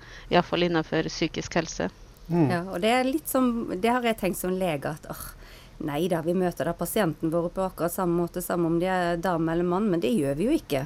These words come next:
Speaker 3: Altså, man møter pasienter, eh, altså det er jo gjort arbeider på det som viser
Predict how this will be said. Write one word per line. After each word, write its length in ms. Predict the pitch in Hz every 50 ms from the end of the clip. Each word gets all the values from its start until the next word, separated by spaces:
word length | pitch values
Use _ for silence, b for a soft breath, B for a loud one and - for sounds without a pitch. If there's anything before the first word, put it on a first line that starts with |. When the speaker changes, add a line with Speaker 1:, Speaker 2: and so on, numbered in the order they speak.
| - - - -
Speaker 3:
Altså, 300 | - 180 175 - 202 196 196 196 196 196 190 B B B B B B B B B B -
man 280 | 202 202 208 214 214
møter 480 | 220 226 233 214 190 - - - 156 -
pasienter, 800 | - 196 - - 277 254 170 156 151 - - 190 190 190 196 196 202
eh, 640 | 202 196 196 190 190 190 185 190 185 196 B B B B B B B B B B B B B - - -
altså 240 | - 196 196 - 214
det 140 | 220 226 202
er 80 | 202
jo 160 | 202 208 214 214 208 208 208 202 - - - - 214
gjort 320 | 226 226 - - - - - -
arbeider 500 | 220 220 190 190 165 185 175 175 185 196
på 140 | - 254 233
det 140 | 208 214 240
som 160 | 226 - 233 220
viser 400 | 226 220 208 - - 196 185